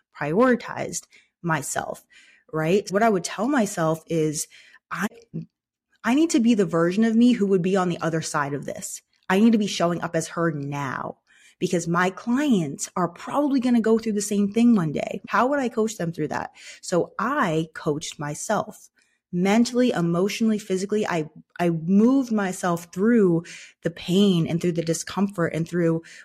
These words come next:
what I was just going through, because I knew,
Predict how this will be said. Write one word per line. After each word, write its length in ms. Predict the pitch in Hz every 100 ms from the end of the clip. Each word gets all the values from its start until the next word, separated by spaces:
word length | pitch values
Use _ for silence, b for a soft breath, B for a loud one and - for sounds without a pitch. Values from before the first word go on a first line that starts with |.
| B
what 240 | 170 202 -
I 80 | 165
was 180 | 165
just 160 | 160 147 _ -
going 460 | 165 196 240 214
through, 220 | 165 160
because 280 | 156 165 156 -
I 180 | 165 180
knew, 460 | 190 240 190 151